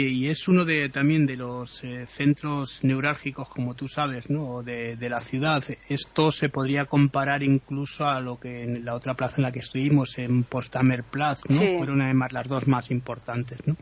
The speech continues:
Speaker 2: Hmm.
Speaker 1: Bueno, pues se la conoce también entre los berlineses, así de forma, pues, más coloquial, se la llama Alex, ¿no? No se la suele llamar plaza ni nada, simplemente la, la, la Alex, ¿no?
Speaker 2: Ujú.
Speaker 1: <laughs>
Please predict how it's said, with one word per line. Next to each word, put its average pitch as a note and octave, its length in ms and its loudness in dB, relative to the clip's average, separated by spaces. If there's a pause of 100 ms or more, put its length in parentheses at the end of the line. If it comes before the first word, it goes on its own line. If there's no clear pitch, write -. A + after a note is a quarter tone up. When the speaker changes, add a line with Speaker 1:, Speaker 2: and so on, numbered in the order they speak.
(140)
Speaker 2:
Hmm. F3+ 160 -2 (760)
Speaker 1:
Bueno, C#3 180 4
pues C3 160 -4
se D3 80 -2
la C3 120 2
conoce C#3 380 0
también D3 460 2
entre B2+ 440 -6
los B2 280 -10
berlineses, C#3 840 -2
así C3 300 -4
de B2 180 -4
forma, B2+ 720 2
pues, - 240 -4
más B2 160 -2
coloquial, C3 720 0
se - 180 -8
la A#2+ 140 -6
llama B2 760 2
Alex, C3+ 500 -6
¿no? B2+ 160 -4
No B2+ 160 -6
se - 160 -10
la A#2+ 80 -4
suele A#2+ 320 -4
llamar A#2+ 300 -2
plaza B2+ 360 0
ni A#2+ 100 2
nada, C3 260 2
simplemente B2 1160 0
la, A2+ 460 -6
la, A#2 260 -2
la B2 220 2
Alex, - 540 -4
¿no? A3+ 200 2
Speaker 2:
Ujú. A3+ 400 0
Speaker 1:
<laughs> C3+ 60 4